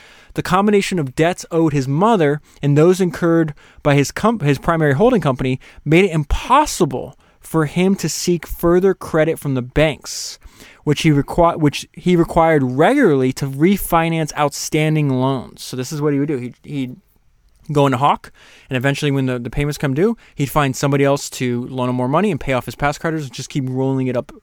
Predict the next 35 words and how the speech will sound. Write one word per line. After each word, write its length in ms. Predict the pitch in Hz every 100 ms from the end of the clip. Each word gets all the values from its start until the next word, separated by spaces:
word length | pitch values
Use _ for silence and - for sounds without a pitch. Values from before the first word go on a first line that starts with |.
| -
and, 320 | 104 127 - 131
and 140 | 139
putting 200 | - 135
it 40 | 123
off 140 | 117
further 240 | - 123
into 160 | 120 117
the 80 | 107
future, 300 | 117 - -
okay? 240 | - 135 165 - - - - _
Phoebe 520 | - - 208 254 202
bailed 320 | 147 151 190 208
him 140 | 208
out 200 | 170 165
again 640 | 151 127 165 247 302 - - _ _ _ -
by 140 | 151
agreeing 360 | 160 143 180 202
to 120 | 202
write 280 | 151 156 151
off 320 | 147 147 - - _ -
another 440 | 139 135 151 160 143
one 200 | 143 143
point 240 | 151 147
eight 180 | 151 139
million, 480 | 135 131 139 127 110
which 180 | 110 -
is 120 | 123
equivalent 520 | 131 - 139 131 127
to 160 | - 123
nineteen 600 | 123 131 143 131 135 127
million 260 | 123 120
dollars 380 | 117 113 113 117
in 40 | 117
today's 380 | - 120 113
currency, 680 | - - 110 92 - 113 117